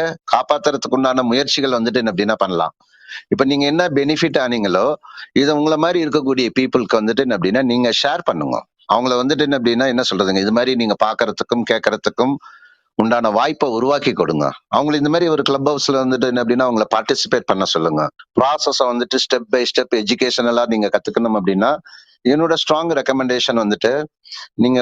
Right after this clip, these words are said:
உங்களை யார் இன்வைட் பண்ணாங்களோ, யார் இன்வைட் பண்ணி நீங்க இங்க வந்தீங்களோ, அவங்க கிட்ட நீங்க கேளுங்க. ப்ளூ பிரிண்ட் ப்ரோக்ராம் வந்துட்டு for success வந்துட்டு வர புதன்கிழமையில இருந்து நடக்க போகுது.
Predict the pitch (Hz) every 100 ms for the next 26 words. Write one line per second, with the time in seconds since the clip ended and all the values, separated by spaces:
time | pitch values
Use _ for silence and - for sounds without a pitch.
0 | 123 131 127 127 139 131 131 131 123 117
1 | 113 107 110 147 117 117 113 117 120 -
2 | 117 120 113 107 98 110 113 104 104 143
3 | 175 - 110 117 110 110 139 120 104 -
4 | 131 117 131 131 110 131 - 131 117 110
5 | 107 120 113 107 104 143 - 101 - 110
6 | - 131 120 110 107 131 101 98 117 113
7 | 107 104 98 104 104 92 104 85 87 82
8 | 110